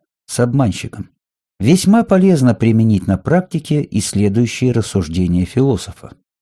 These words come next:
Если человек более или менее нам близкий сделает нам что-либо неприятное или досадное, то следует спросить себя, настолько ли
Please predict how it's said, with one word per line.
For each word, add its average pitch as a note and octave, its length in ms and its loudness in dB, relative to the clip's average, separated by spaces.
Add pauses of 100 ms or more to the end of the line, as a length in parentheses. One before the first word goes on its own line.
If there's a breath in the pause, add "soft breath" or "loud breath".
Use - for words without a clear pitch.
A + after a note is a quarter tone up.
(120)
Если C#3+ 440 2
человек D3 540 2
более G#2 480 2
или G2+ 280 0
менее G2+ 480 2
нам F#2 260 2
близкий G#2 500 -4
сделает F#2+ 580 0
нам F2 180 0
что-либо F2 680 -4
неприятное G#2+ 880 -2 (300)
или G#2 200 -2
досадное, - 760 -6 (380)
то A#2+ 120 0
следует F#3 460 2
спросить - 500 -2
себя, - 380 -10 (280)
настолько G#2+ 800 0
ли F#2+ 180 0